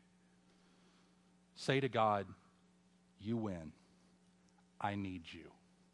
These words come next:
I've sinned against you. I want to follow you. I want to," so run to him this morning,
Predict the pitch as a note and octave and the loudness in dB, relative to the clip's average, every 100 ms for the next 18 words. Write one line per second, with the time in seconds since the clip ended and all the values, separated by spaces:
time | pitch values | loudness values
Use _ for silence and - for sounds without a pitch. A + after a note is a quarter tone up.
0 | _ _ - _ F#2+ - - A2+ A#2+ B2+ | _ _ -20 _ -12 -10 -4 0 0 2
1 | C3+ C#3 - D#3 D#3+ E3+ - - G#2 G2 | 0 0 -4 0 0 -2 -8 -8 -4 -4
2 | E2+ - A#2+ C#3 D3 D3+ E3 F3 - - | -4 2 4 6 4 2 0 -2 -8 -20
3 | - - - - G#2 G2 F#2 - - G#2+ | -20 -20 -12 -4 -2 -2 -4 -8 -4 -2
4 | F#2+ G2+ B2 D#3 D#3 E3 E3+ F3 E3+ E3 | 0 2 4 4 2 2 4 2 2 -2
5 | - E3 E3 E3+ | 0 0 2 0